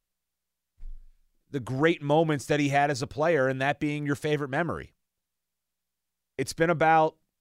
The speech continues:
the man. And I think we got a piece of that last night. We saw the man, who he is, funny.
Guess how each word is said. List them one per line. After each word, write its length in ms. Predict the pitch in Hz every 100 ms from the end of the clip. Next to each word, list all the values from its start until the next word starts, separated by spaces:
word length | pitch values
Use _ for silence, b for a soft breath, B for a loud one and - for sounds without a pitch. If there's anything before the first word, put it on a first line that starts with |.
| _ _ 123
the 120 | 143
man. 340 | 143 170 76 - _ _ _ _ 156
And 100 | 175
I 60 |
think 200 | 165 233
we 140 | 202 170
got 180 | 185
a 60 | 170
piece 400 | - - 185 -
of 140 | 156
that 260 | 127 135 120
last 380 | 117 113 104 107
night. 200 | 85 71 123
We 140 | 165
saw 520 | - 190 185 175 165 - _ _ _ 120
the 120 | 139
man, 280 | 131 95 71 _ _ _ _ -
who 180 | 170 180
he 160 | 156
is, 180 | 117 87
funny. 600 | - - 170 151 98 71